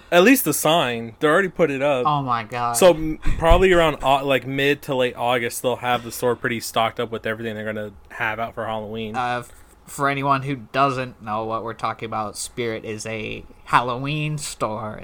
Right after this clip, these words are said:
Speaker 2: that comes up around this
Speaker 1: Is it
Speaker 2: time, and <laughs>
Speaker 1: It's not a worldwide, like, chain thing?
Speaker 2: I'm not sure.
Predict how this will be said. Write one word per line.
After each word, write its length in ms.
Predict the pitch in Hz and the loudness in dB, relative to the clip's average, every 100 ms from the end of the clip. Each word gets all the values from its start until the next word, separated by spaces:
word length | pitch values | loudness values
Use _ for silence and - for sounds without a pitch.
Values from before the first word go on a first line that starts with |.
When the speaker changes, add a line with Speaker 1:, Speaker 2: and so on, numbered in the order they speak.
| - | -10
Speaker 2:
that 240 | 120 - | -10 -8
comes 280 | - 113 107 | -6 -6 -6
up 140 | 104 120 | -10 -8
around 420 | 110 107 104 104 | -6 -6 -8 -8
this 240 | 113 - - | -10 -10 0
Speaker 1:
Is 160 | 180 175 | 2 6
it 140 | 202 208 | 6 4
Speaker 2:
time, 60 | - - | -6 -14
and 520 | 107 104 107 107 - - - - - - _ - | -12 -10 -10 -10 -14 -20 -20 -20 -20 -20 _ 6
<laughs> 0 | - - - 170 | 8 10 8 8
Speaker 1:
It's 120 | 160 | 6
not 160 | 175 | 8
a 60 | 190 | 8
worldwide, 480 | 160 170 165 165 147 - | 8 6 6 2 2 -6
like, 200 | 131 113 | -4 -4
chain 260 | - 139 165 | 2 2 2
thing? 340 | 208 220 240 - - | 0 0 -2 -8 4
Speaker 2:
I'm 160 | 185 190 | 6 6
not 220 | 214 160 | 4 4
sure. 540 | - 202 151 65 208 | 0 0 0 -2 -12